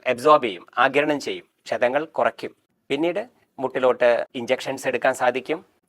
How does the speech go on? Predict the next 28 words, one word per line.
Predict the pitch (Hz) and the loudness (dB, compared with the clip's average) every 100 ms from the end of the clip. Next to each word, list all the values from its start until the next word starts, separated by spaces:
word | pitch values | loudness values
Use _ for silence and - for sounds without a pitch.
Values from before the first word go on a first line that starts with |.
| _ | _
പിന്നെ | 131 151 160 - _ - | -4 -2 -4 -8 _ -4
വേദന | 120 127 139 160 170 | 2 2 4 2 0
കൂടി | - 151 196 | -2 -2 2
വരികയാണെങ്കിൽ | 156 131 113 107 107 107 135 190 _ _ - | 2 2 4 2 2 -2 -4 -6 _ _ -4
കുറച്ചും | 131 131 160 | -4 -2 -4
കൂടി, | 156 165 208 - _ _ _ _ - | -4 -2 -4 -6 _ _ _ _ -2
ഏ, | 135 131 | 2 2
ഡോസ് | 123 139 139 139 | 0 -4 -4 -4
കൂടിയ | 131 127 127 | -4 0 0
തരത്തിലുള്ള | 120 113 - 113 113 175 - - - 143 | 2 0 -2 0 0 0 -6 -20 -4 -2
പെയിൻ | 131 | 0
കില്ലറുകൾ | 131 117 113 117 | 0 0 0 0
നമുക്ക് | 110 110 117 | -2 -4 -6
ഉപയോഗിക്കാം. | 110 104 101 98 - _ _ _ _ _ _ | -4 -4 -4 -8 -8 _ _ _ _ _ _
പക്ഷേ | 143 160 170 - _ _ - | -6 -6 -6 -10 _ _ -8
എത്ര | 131 - | -2 0
മരുന്ന് | 208 143 156 175 | 4 4 2 0
കഴിച്ചാലും | 139 120 135 135 143 151 - | -2 0 2 4 2 -4 -2
മാറാതെ | 113 120 131 131 123 131 - | 2 4 6 6 4 -2 -2
നമ്മുടെ | 139 123 123 | -2 0 0
ജീവിതത്തിനെ | 104 117 131 143 139 139 151 165 _ _ - | -2 -4 0 -2 0 2 2 2 _ _ -6
അസഹ്യമാക്കുന്ന | - 170 180 185 143 135 143 151 156 - | -2 -2 0 2 4 2 0 0 0 -2
ഒരു | 131 | -2
വേദനയായാൽ | 135 120 113 127 123 107 107 110 90 - | 0 2 2 2 0 2 2 2 0 -4
അത് | 151 185 | -4 2
നമ്മൾ | 139 135 | 4 4
എങ്ങനെ | 120 123 | 4 2
മനസ്സിലാക്കും | 117 107 120 107 - 87 | 2 -2 0 -2 -2 -10